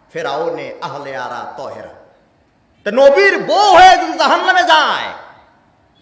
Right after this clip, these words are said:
নবীর দিন না মানার কারণে আপনি হুজুরের বউ হয়ে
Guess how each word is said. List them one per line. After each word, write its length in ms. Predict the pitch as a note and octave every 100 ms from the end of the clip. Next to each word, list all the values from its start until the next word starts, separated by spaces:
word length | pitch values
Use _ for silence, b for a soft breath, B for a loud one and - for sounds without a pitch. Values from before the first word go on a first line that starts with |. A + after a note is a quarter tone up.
| _
নবীর 520 | C3 G#3 G#3+ A3 -
দিন 420 | F#3+ D4 D#4+ D#4 B3+
না 120 | A3+
মানার 320 | A3+ B3 G3+
কারণে 540 | F3+ F3 E3 C#3 A2 - - _ _ -
আপনি 340 | D3+ E3+ F3+
হুজুরের 440 | F#3 F#3 G3 A#3 A#3
বউ 380 | - E4+ G#4+ -
হয়ে 360 | - C#4 -